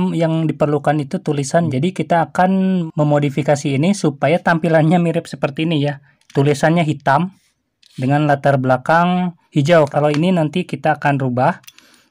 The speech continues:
Ya, tulisan asalnya tulisan putih, kita akan rubah menjadi tulisan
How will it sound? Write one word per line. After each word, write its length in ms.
Ya, 400
tulisan 400
asalnya 480
tulisan 400
putih, 400
kita 320
akan 240
rubah 160
menjadi 320
tulisan 400